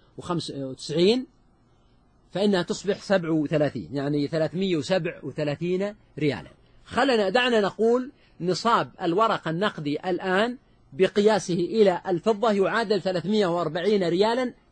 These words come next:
اليوم، لكن لو قسناه إلى الذهب قلنا نصاب الذهب كم؟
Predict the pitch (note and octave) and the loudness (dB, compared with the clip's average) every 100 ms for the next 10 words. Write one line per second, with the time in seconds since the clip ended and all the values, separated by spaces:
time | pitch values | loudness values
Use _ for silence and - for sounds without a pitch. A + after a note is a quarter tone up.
0 | - G#3 F3+ A#2+ - _ _ _ _ _ | -2 2 2 0 -4 _ _ _ _ _
1 | _ _ - A#3 A#3+ C#4 D#4 C#4+ B3 C4 | _ _ 0 2 4 4 4 4 -2 0
2 | C4 A#3 G3 F#3 G3 E3+ D#3 E3 - _ | 2 4 4 4 4 2 2 0 -6 _
3 | _ _ _ _ _ _ _ _ _ _ | _ _ _ _ _ _ _ _ _ _
4 | _ _ _ _ G3 G#3 F#3+ E3+ E3 D#3 | _ _ _ _ 4 4 4 2 -2 0
5 | G#3+ G3 F3+ F3+ D3+ F#3+ G#3+ | 0 0 0 0 2 0 0